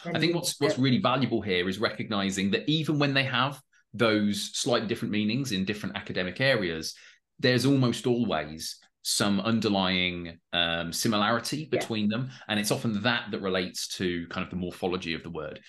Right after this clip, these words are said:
Speaker 1: So we can actually support the development of,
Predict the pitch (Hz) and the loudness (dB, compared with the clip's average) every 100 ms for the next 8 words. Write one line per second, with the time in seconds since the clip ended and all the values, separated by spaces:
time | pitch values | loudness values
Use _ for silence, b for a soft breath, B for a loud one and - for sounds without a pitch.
0 | B - - 104 98 98 98 B _ 110 | B -4 2 2 2 0 -4 B _ -2
1 | 120 120 127 - - 110 104 - 95 113 | 0 2 0 0 -2 -2 -2 -4 0 0
2 | 110 - 95 92 82 82 78 - _ - | 0 -2 -4 -2 -2 -6 -10 -14 _ -2
3 | 80 78 78 | 0 -2 -6